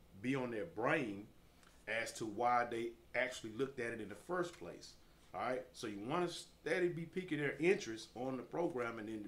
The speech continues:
eventually they will turn into a paid sign up or a paid enrollment, paid customer, and this is what generates the cash flow for your business. This is how I'm able to generate three hundred to five hundred dollars or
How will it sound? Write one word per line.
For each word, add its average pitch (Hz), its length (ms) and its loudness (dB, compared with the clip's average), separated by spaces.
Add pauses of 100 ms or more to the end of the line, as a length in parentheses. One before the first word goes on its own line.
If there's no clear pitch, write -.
(120)
eventually 165 340 -2
they 131 200 0
will 139 140 -2
turn 143 360 0
into 127 420 -2 (360)
a 131 80 2
paid 131 500 2 (240)
sign 170 420 2
up - 160 -6
or 98 120 -2
a - 140 -10
paid 147 280 2
enrollment, 131 480 0
paid 131 280 0
customer, 170 560 -2 (320)
and 143 120 -2
this 175 240 6
is 156 140 -6
what 165 240 4
generates 151 560 2
the 151 100 -8
cash 180 480 -4
flow 87 300 -6 (400)
for 127 100 0
your 117 160 -2
business. - 460 -4 (260)
This 170 180 2
is - 40 -2
how 156 160 6
I'm 147 80 2
able 147 240 2
to 120 140 -8
generate 170 600 2
three 143 180 2
hundred 156 200 2
to 135 80 -4
five 143 320 0
hundred 123 240 -4
dollars 135 480 0 (580)
or 123 180 0